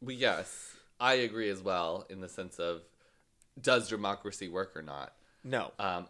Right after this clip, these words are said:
Speaker 2: Uh,
Speaker 1: but,
Speaker 2: sorry.
Speaker 1: uh, the, the idea behind it is who put on the experiment?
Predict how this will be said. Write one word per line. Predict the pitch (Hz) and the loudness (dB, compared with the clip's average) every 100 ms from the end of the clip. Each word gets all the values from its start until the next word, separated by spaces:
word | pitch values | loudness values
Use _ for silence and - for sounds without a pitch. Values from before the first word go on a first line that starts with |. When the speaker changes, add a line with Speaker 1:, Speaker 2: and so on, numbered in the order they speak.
| 107 | -4
Speaker 2:
Uh, | - 131 | 4 6
Speaker 1:
but, | 107 - | 4 2
Speaker 2:
sorry. | 98 76 _ - | -4 -4 _ -4
Speaker 1:
uh, | 101 95 90 87 80 - _ _ _ _ _ | 0 2 2 0 -2 -10 _ _ _ _ _
the, | 104 104 104 98 - | -10 -2 0 0 -2
the | 101 101 95 | -6 -2 0
idea | 92 92 98 92 | -2 -4 -4 -4
behind | 87 92 85 85 | -4 -8 -8 -8
it | |
is | 82 80 82 - _ - | -6 -8 -10 -16 _ -14
who | - 104 | -8 -8
put | - 110 | -6 -4
on | 95 95 95 | -4 -4 -6
the | 82 | -8
experiment? | 78 - 82 73 67 64 65 | -10 -12 -10 -8 -10 -12 -14